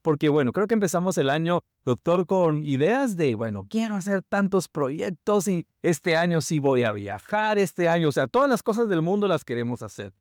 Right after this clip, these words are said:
Pero si no tenemos salud o no tenemos ánimo, ¿para dónde vamos? O sea, vamos a empezar un proyecto y no lo vamos a terminar porque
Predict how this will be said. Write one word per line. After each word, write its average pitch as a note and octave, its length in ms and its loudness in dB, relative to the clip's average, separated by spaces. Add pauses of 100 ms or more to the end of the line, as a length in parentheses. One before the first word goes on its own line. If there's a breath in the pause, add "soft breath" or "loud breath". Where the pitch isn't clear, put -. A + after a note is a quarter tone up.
(220)
Pero C3 140 4
si B2 120 0
no C3 100 2
tenemos D#3+ 340 0
salud C#3+ 320 2 (880)
o C3+ 100 2
no D3+ 100 4
tenemos D3+ 400 2
ánimo, E3 420 -2 (340)
¿para C#3 200 2
dónde B3 260 4
vamos? A3+ 340 2
O C3+ 80 0
sea, D#3 220 -2 (120)
vamos G#3 320 0
a - 20 2
empezar G3+ 280 0
un G#3 80 0
proyecto F#3 320 2
y G3 60 2
no G3+ 140 0
lo G3 60 2
vamos F3+ 220 -2
a F3 60 -2
terminar C#3 440 0
porque D3+ 320 -4